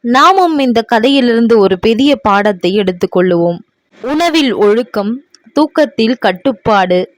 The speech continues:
மற்றவர்களுக்கு உதவும் மனப்பான்மை, இவைகள் நம்மை வெளிச்சமான வாழ்விற்கு கொண்டு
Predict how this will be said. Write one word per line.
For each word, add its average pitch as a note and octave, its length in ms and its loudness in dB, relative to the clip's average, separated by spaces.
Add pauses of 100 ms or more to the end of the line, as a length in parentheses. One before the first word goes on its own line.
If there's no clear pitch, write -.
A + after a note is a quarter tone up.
(320)
மற்றவர்களுக்கு G#3 880 -2 (160)
உதவும் G#3+ 480 0
மனப்பான்மை, F3+ 680 -4 (760)
இவைகள் C#4+ 560 0
நம்மை A#3+ 260 2
வெளிச்சமான B3+ 720 -2
வாழ்விற்கு G#3 600 -2
கொண்டு F#3+ 320 -2